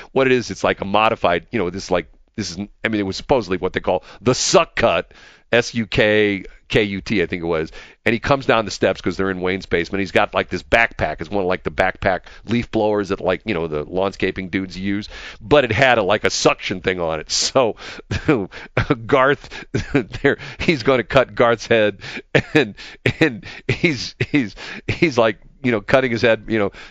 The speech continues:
the thing's going, "Rrrr," you know, it's sucking his hair up into the thing, and, and he's saying, "He's sucking my,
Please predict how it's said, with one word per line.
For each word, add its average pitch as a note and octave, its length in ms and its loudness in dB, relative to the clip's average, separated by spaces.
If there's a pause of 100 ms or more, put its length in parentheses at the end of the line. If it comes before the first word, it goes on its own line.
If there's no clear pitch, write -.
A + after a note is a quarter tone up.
the G#2+ 80 -8
thing's C3+ 260 2
going, A2+ 200 2
"Rrrr," G#4+ 520 -4
you C3+ 80 -2
know, A#2+ 100 0
it's A2 140 -4
sucking C3 260 2
his A2+ 140 -2
hair B2+ 200 4
up A2+ 100 0
into A2 140 -2
the G2+ 60 -10
thing, A2+ 280 2
and, G2+ 120 -4 (300)
and A2+ 120 4
he's B2+ 240 -2
saying, A#2 260 0 (200)
"He's D4 200 0
sucking F#4+ 440 2
my, F4+ 340 0